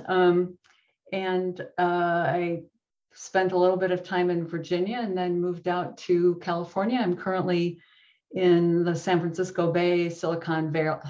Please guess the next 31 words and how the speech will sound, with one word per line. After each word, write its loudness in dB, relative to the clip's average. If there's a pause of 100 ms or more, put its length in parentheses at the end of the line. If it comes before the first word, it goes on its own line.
(160)
Silicon -2
Valley 2
area, -2 (640)
um, 0 (460)
which -2
makes 0
it, 0 (320)
which -6
made 4
it 0
really 0
nice 0
back 0
in -2
the 0
day 0
when -2
we -4
could -10
go 2
places, 0 (280)
uh, 4
to -2
be 2
so 0
close 0
to -4
clients -2
both -2
in, 0
um, -2